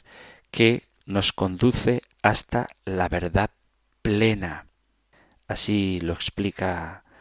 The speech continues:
el propio Jesús en el capítulo dieciséis del Evangelio de San Juan, cuando dice:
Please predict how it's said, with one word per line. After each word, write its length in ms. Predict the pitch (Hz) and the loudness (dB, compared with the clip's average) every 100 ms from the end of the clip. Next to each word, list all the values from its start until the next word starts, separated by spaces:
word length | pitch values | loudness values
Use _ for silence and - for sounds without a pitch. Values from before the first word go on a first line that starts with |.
| _ - | _ -8
el 160 | 90 | -4
propio 320 | - 101 101 | 0 2 2
Jesús 540 | 98 95 - 156 - - - - - _ - | 2 0 2 2 0 -8 -16 -20 -20 _ -2
en 140 | 98 | -2
el 80 | 95 | 0
capítulo 440 | 98 - 117 113 | 0 0 2 2
dieciséis 600 | 110 104 104 - 120 113 | 2 0 0 2 2 4
del 140 | 101 90 | 2 2
Evangelio 500 | 87 - 110 107 98 | 0 -2 -2 -2 0
de 120 | 113 | 0
San 220 | 101 78 | 0 -4
Juan, 460 | - 117 110 98 - _ _ _ _ _ _ _ | 2 4 4 0 -12 _ _ _ _ _ _ _
cuando 380 | - 107 110 110 | 4 6 6 4
dice: 460 | 107 104 - 110 | 4 0 2 0